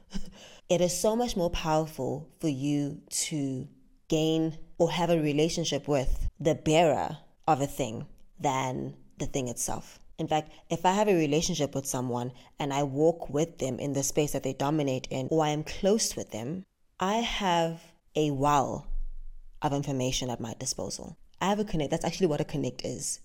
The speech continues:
right? And it's so much better to have a connect than to have the information itself. You essentially have a mentor in that connect. You have,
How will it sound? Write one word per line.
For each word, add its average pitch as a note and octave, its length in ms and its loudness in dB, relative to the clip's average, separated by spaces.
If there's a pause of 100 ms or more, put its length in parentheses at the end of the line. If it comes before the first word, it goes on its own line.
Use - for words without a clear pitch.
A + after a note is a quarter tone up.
right? C3 240 -2
And C#3+ 100 -4
it's C#3+ 160 -4
so E3+ 160 2
much D#3+ 200 -2
better C#3+ 180 2
to - 140 -6
have B2+ 140 -2
a C#3 40 -2
connect C3 420 -4 (300)
than C#3+ 140 0
to - 100 0
have C#3+ 140 2
the C#3 60 0
information C3 460 -2
itself. - 420 -4
You C#3+ 140 -2
essentially E3 380 0
have C#3 180 -2
a C3+ 80 -2
mentor C#3 580 -2
in - 120 -4
that - 180 -8
connect. - 380 -4 (340)
You D3+ 120 0
have, C#3+ 560 -2